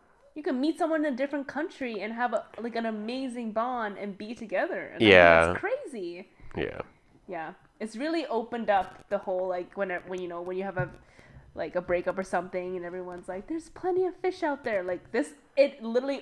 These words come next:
Speaker 1: opens
Speaker 2: Yeah.
Speaker 1: up the sea for you.
Speaker 2: Yeah, for sure.
Speaker 1: Um, but yeah, like, what do you think about, I guess, the fate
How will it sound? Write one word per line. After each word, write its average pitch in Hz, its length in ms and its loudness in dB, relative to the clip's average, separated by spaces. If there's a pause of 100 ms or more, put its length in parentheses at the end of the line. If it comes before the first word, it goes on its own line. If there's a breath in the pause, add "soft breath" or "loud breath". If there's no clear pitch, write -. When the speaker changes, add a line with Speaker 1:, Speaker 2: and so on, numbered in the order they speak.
Speaker 1:
opens 226 360 4
Speaker 2:
Yeah. 185 200 8
Speaker 1:
up 214 120 -2
the 208 100 0
sea 208 400 -10
for 190 120 -4
you. 170 240 -6 (240)
Speaker 2:
Yeah, 131 200 4
for - 160 -18
sure. 120 420 -4
Speaker 1:
Um, - 280 -20 (760)
but 294 100 2
yeah, 302 120 4
like, 262 220 0
what 226 220 -4
do 359 80 0
you 427 100 0
think 269 240 -4
about, 240 540 0
I 226 80 2
guess, 214 480 -2
the 190 280 -2
fate - 560 -2